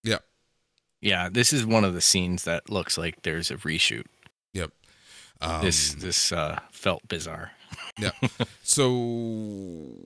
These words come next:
Speaker 1: yeah, so Sam, Bucky, and Zemo, they know they need to find Carly and her super serums before someone else does, 'cause she seems to be kind of enemy number one right now, uh, especially because those are the last serums left in existence.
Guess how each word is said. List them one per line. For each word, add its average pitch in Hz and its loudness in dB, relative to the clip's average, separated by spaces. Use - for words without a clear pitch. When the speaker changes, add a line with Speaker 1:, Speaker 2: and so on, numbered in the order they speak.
Speaker 1:
yeah, 107 2
so 120 -4
Sam, 135 2
Bucky, 127 -2
and 117 -2
Zemo, 110 0
they 104 2
know 110 2
they 110 0
need 101 -4
to - -8
find 92 -6
Carly 104 0
and 92 -2
her 92 -2
super 151 -2
serums 143 0
before 101 -6
someone 104 -2
else 131 0
does, 127 2
'cause 98 -2
she - -2
seems 101 -2
to 104 -6
be 95 0
kind 101 0
of 87 -8
enemy 104 0
number 95 0
one 147 2
right 151 4
now, 143 4
uh, 92 0
especially 123 2
because 104 -2
those 117 4
are 123 2
the 117 -4
last 107 2
serums 104 0
left 98 -2
in 107 -8
existence. 196 2